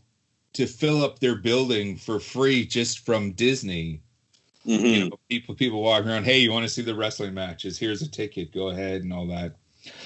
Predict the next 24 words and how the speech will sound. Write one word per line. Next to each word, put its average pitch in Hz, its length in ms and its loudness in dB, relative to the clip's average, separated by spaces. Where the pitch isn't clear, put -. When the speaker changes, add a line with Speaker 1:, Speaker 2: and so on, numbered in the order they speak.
Speaker 1:
And 127 160 4
then 143 220 6
you 135 180 2
had 143 380 0
people 147 380 0
that 107 200 2
just 95 400 -8
don't 123 300 6
know 139 100 4
what's 127 240 0
going 120 320 -2
on, 113 300 -2
don't 110 220 -2
really 123 200 0
care. 117 460 4
They're 104 100 2
just 98 240 -6
getting 113 240 0
out 107 160 0
of 104 80 -4
the 95 80 -4
sun. 104 560 -2
They're 92 160 -2
just, 98 520 -6